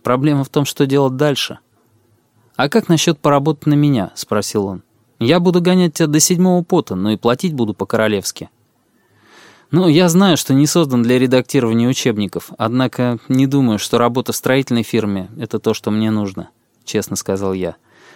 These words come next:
"Очень ценю ваше предложение, но если работа не по мне, то овчинка выделки не стоит".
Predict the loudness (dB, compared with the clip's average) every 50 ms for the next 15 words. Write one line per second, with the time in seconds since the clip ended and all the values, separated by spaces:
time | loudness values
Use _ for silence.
0 | _ _ _ _ _ _ _ 0 0 2 0 -2 -2 0 2 2 2 4 4 2
1 | 0 0 -4 -6 -4 -2 0 2 0 0 0 -2 -4 -4 -4 -6 -8 -8 -6 -4
2 | -2 -2 0 0 -2 -2 0 0 0 0 0 0 -4 -4 -2 -4 -4 -2 -2 -2
3 | 0 0 0 0 0 -2 -4 _ -4 -4 -2 0 -2 -2 -2 -4 -2 -2 -2 -2
4 | 0 -2 -2 -2 0 0 -2 -2 -4 -4 -6 -6 -6 -6 -6 -6 -6 -6 -6 -8
5 | -12